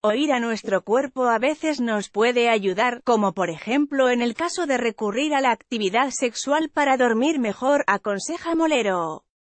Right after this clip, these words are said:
Lee también, el beso prohibido con el que Harry refrendó su amor por Meghan Markle y sorprendió a la monarquía, aunque no ha sido refrendada todavía en estudios posteriores.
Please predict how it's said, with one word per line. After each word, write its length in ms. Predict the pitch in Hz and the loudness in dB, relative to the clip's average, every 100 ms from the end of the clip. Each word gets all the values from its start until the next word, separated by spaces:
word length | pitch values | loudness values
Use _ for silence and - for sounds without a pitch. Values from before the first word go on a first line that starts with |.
| _ _ _ _ 202 | _ _ _ _ -2
Lee 300 | 214 330 359 | 0 0 0
también, 760 | 262 240 240 220 180 160 - | -2 0 2 2 2 -4 -6
el 160 | 220 208 | -4 -2
beso 400 | 247 320 294 277 | -2 -2 -2 -2
prohibido 600 | 254 214 185 233 247 226 | 2 2 2 0 -2 0
con 140 | 220 | 0
el 160 | 214 196 | -2 -4
que 140 | 202 175 | -8 -4
Harry 340 | 226 254 247 | -2 -2 -2
refrendó 640 | 220 214 214 196 180 180 254 | -2 -4 -2 -4 -2 0 -2
su 160 | - | 0
amor 360 | 220 214 311 - | 0 2 0 -2
por 220 | 240 214 | -2 -2
Meghan 420 | 208 311 330 302 | -2 -2 0 0
Markle 380 | 240 294 - 320 | 0 -2 -4 -4
y 180 | 294 285 | -2 -2
sorprendió 640 | 269 254 226 214 196 277 294 | -4 -4 -2 -2 -2 -2 0
a 80 | |
la 100 | 262 | 0
monarquía, 640 | 226 208 185 - 208 247 285 | 0 -2 -4 -4 -2 2 2
aunque 380 | 220 214 262 | 0 -2 -4
no 160 | 240 277 | -2 0
ha 100 | 285 | -2
sido 380 | 262 269 294 269 | -2 -4 -2 -2
refrendada 800 | 233 202 202 180 185 240 269 254 | -2 -2 -2 -2 0 0 2 0
todavía 680 | 233 220 190 254 311 294 | 0 0 0 0 -2 0
en 80 | 247 | 0
estudios 580 | 202 - 240 254 247 233 | -2 -4 -2 0 0 0
posteriores. 840 | - 226 233 233 247 202 180 170 | -2 -4 -2 0 2 2 2 0